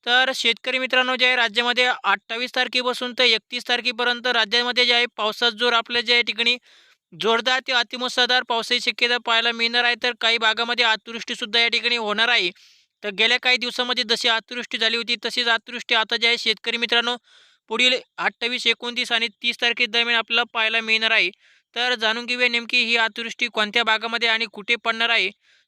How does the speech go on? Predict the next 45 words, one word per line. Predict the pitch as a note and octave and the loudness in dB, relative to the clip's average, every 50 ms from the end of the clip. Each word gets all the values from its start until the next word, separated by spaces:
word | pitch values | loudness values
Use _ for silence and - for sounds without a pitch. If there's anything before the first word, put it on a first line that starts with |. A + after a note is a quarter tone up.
| _ - | _ -8
याचा | G3 G#3 G3+ - B3 B3 | -8 -6 -2 -2 -2 -2
सविस्तर | A#3+ - A#3 A3+ A#3 - - B3+ B3 | -2 -2 -4 -4 -4 -4 -2 0 0
हवामान | A#3+ A3 G#3+ A3+ A#3 | 0 0 0 -2 -2
अंदाज. | A#3+ A#3+ A3+ G#3 F#3+ F#3+ - _ | -2 0 0 0 0 0 -2 _
तर | - A3+ A3 | -6 -6 -2
त्याआधी | - A#3 A#3 A3+ A#3 | 0 0 0 0 -2
मित्रांनो, | A#3 A3 A3+ A#3 A#3 A3+ A#3 | -4 -2 0 0 0 0 0
जे | A3+ A3+ | 0 2
आहे | A3 A3 A3+ | 2 2 0
चॅनल | G#3+ - A3 G#3+ G#3+ A3 A3 | 0 0 0 0 0 -2 -4
सबस्क्राईब | - - G#3+ G#3 - - - A#3 A#3 A3 _ | -4 -6 -8 -8 -8 -6 -6 -4 -4 -6 _
करून | - A3 G#3 G3+ | -8 -8 -8 -8
व्हिडिओला | F#3+ F#3+ G3+ A3 A#3 A#3 | -6 -4 -2 0 0 2
लाईक | A3+ G#3+ G#3+ A#3 A3 - | 2 2 0 0 -2 -4
नक्की | A3 G#3 - - G#3 | -6 -6 -6 -6 -8
करा. | F#3+ - - E3 D3+ - _ _ _ _ _ _ _ _ _ _ | -4 -2 0 0 -2 -2 _ _ _ _ _ _ _ _ _ _
तर | A3+ A#3+ B3+ B3 | -4 -4 -4 -2
शेतकरी | - A#3 A3 G3 - - A#3+ B3 | -2 -2 -2 -2 -2 -4 -2 0
बांधवांनो, | A#3+ B3 A#3+ A#3+ A#3+ B3 A#3+ B3 | 0 0 0 0 0 -2 -4 -2
जे | B3 A#3+ | 0 2
आहे | A#3+ A#3+ | 2 2
राज्यामध्ये | A#3+ A#3 A3 G3+ G#3 A3+ A3+ A#3 G#3+ A#3 | 2 2 0 -2 -2 -4 -2 -2 -2 -2
आज | A#3+ - - G3 G3 G3+ A#3 A#3+ A3+ - - - _ _ | -2 -2 -2 0 0 0 0 -2 -6 -14 -20 -20 _ _
आहे | - G3 G#3 A3 A#3 A3+ | -4 -2 0 0 0 -2
गणेश | G3+ G#3 G#3 A3 A3+ G#3 - | -2 -4 -4 -4 -4 -4 -6
चतुर्थी | A#3 G#3+ A#3+ A3+ G#3 G#3 E3 D#3+ F#3 - _ _ _ _ _ _ _ - | -6 -4 -6 -2 0 0 0 -2 -4 -10 _ _ _ _ _ _ _ -6
आणि | - F#3 G#3 B3 B3 | -4 -2 0 2 4
आज | B3 A#3 A#3 B3 B3 A#3+ | 4 4 4 2 2 0
रात्रीपासूनच | A#3+ A#3 - B3+ A#3+ A3 B3 - A#3+ B3 B3 | -2 -2 -2 -4 -4 -4 -6 -4 -4 -4 -2
जे | G#3+ A#3+ | 2 2
आहे | A#3 A#3+ A#3+ | 2 4 2
राज्यामध्ये | A3+ G#3+ G3 A3 A3+ A3+ A#3 A#3 A#3+ A#3+ - _ _ - | 2 0 0 -2 -2 0 -2 -4 -4 -6 -12 _ _ -4
पावसाचा | G#3 G3+ G#3 - B3 A#3 G#3 | -2 -2 0 0 0 0 0
जोर | A#3 A#3+ A#3 | 2 4 4
या | A#3 | 4
ठिकाणी | A3 A#3 - - A#3+ B3 | 2 2 -2 -2 -2 -2
वाढणार | A#3+ A3+ A3 G3+ G3 G#3 G#3+ | 0 0 0 0 0 0 0
आहे. | G#3+ G#3+ G3 F3 F3+ - _ _ _ _ _ _ _ | 2 2 2 0 -2 -4 _ _ _ _ _ _ _
तर | A3+ | -2
आज | G#3+ G#3 A3 B3 A3 A#3+ | 0 0 0 0 0 0
रात्री | A#3+ A3 - B3 | -2 0 -2 -4
दरम्यान | G#3 A#3+ A#3+ A#3 A#3+ A#3+ | -2 -2 0 0 2 2
आपलं | A#3 A3+ G#3+ A#3 A#3 | 0 0 0 -2 -2
जे | A3+ G#3 A#3 | 0 2 2
आहे | A#3 | 0